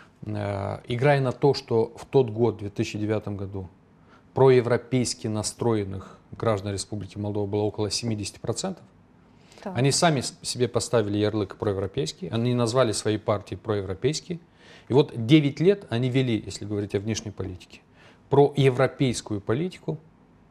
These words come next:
Speaker 1: но очень часто антироссийскую.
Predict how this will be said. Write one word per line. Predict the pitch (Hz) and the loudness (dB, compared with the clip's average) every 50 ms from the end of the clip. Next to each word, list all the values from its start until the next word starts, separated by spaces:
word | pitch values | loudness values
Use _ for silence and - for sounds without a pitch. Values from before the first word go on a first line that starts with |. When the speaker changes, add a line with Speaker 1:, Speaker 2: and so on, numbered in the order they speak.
| _ - - - - _ _ _ - - _ | _ -20 -20 -20 -20 _ _ _ -20 -10 _
Speaker 1:
но | - 131 135 127 - - - _ _ | 0 0 0 0 -2 -8 -18 _ _
очень | - 160 151 - 147 123 | -2 -2 -2 -2 -4 -2
часто | - 151 131 - - - - | -2 -2 -2 -2 -4 -4 -4
антироссийскую. | 120 117 107 - 107 107 98 - 110 98 - - - - | -4 -4 -2 -2 -4 -4 -4 -6 -8 -10 -10 -12 -14 -20